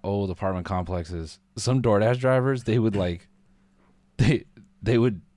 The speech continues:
be in tears at the instructions I would give them. They'd be like, "Thank you, man.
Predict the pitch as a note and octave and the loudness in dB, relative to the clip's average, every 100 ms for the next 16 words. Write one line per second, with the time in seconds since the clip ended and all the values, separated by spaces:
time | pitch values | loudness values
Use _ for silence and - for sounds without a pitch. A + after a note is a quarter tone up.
0 | - B2+ B2 A2 F#2 - - A2+ F2+ D#2 | -8 -4 -2 -2 -6 -6 -2 -2 -2 -6
1 | - G2 - F2 E2 G2 - G#2 F2+ - | -8 -8 -6 -8 -6 -8 -8 -6 -6 -6
2 | F2 D#2+ D#2 D2+ D#2+ D2 D2+ - - A2 | -8 -6 -8 -8 -10 -10 -14 -14 -6 -2
3 | G2 - - - - - _ - - _ | -2 -4 -10 -10 -10 -14 _ -20 -20 _
4 | _ - - - A2 - G#2+ G#2 F#2 F#2 | _ -14 -2 0 0 0 0 0 -2 -4